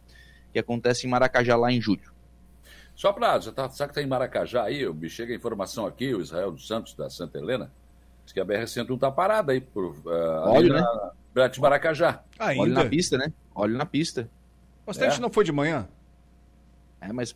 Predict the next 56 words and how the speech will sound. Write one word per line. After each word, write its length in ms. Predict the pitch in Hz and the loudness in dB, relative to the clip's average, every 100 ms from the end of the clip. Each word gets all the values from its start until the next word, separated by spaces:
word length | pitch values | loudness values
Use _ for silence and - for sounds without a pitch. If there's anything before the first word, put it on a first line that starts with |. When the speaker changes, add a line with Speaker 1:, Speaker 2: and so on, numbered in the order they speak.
| _ | _
Speaker 1:
eu 200 | 104 104 | -4 -2
tava 160 | 101 120 | 0 0
vendo 140 | 120 | 0
alguma 200 | 131 139 | -4 -4
coisa 220 | 131 135 123 | 0 0 0
aqui 100 | - | -6
com 120 | 156 | -2
relação 360 | 160 143 175 | 0 0 0
a 60 | 147 | 4
óleo 180 | 131 165 | 4 2
na 100 | 185 | -2
pista, 360 | 185 151 - 110 | -2 -8 -6 -12
que 260 | - 104 | -8 -8
Speaker 2:
O 40 | 101 | -6
pessoal 480 | - 107 127 110 | -4 0 2 4
tá 60 | 156 | 4
Speaker 1:
paralisava. 60 | 151 | 4
Speaker 2:
dando 180 | 160 165 | 4 4
a 60 | 143 | 6
volta 260 | 156 170 | 6 4
pela 220 | 175 160 | 2 2
Sanga 260 | 135 170 180 | 2 0 -2
do 120 | 190 | -2
Marco 320 | 190 185 131 | -2 -2 -2
aí, 100 | 107 | -4
correndo 380 | 98 101 107 110 | -2 -4 -2 -2
lá 100 | 95 | -6
pra... 180 | 87 71 | -4 -8
pra 200 | 65 - - - - - - - - - - - - - - - - | -10 -20 -20 -20 -20 -20 -20 -20 -20 -20 -20 -20 -20 -20 -20 -20 -8
Speaker 1:
É 140 | 120 | -2
longe, 340 | 107 156 165 156 | 4 4 4 -2
hein? 100 | - - - | -8 -20 -10
Speaker 2:
O 180 | 104 135 | 0 2
Israel, 380 | 131 135 123 220 | 4 6 8 8
pelo 180 | 175 151 | 8 6
menos, 200 | 214 175 | 4 0
tá 100 | 131 | 0
fazendo 320 | 117 120 139 | 0 0 2
a 40 | |
volta 240 | 117 147 143 | 4 4 2
por 120 | 120 | 4
lá 100 | 147 | 4
pra 120 | 160 | 4
chegar 260 | 143 156 170 | -4 0 0
a 40 | |
tempo 220 | - 175 | 0 -2
no 80 | 165 | -2
rachão, 380 | 143 143 175 180 | -2 -2 -2 -4
né? 100 | 120 - - | -4 -12 -18
<laughs> 480 | - - - - - - - | -18 -18 -20 -16 -14 -14 0
É 140 | 120 | 2
vontade 440 | 135 156 156 196 | 4 2 4 2
de 60 | 117 | 2
jogar, 280 | 123 143 156 | 2 4 2
né? 140 | 110 - - - - - | 0 -10 -20 -20 -20 -10
<laughs> 1120 | - - - - - 196 - - - _ 135 | -10 -6 -6 -6 -6 -8 -8 -14 -14 _ -16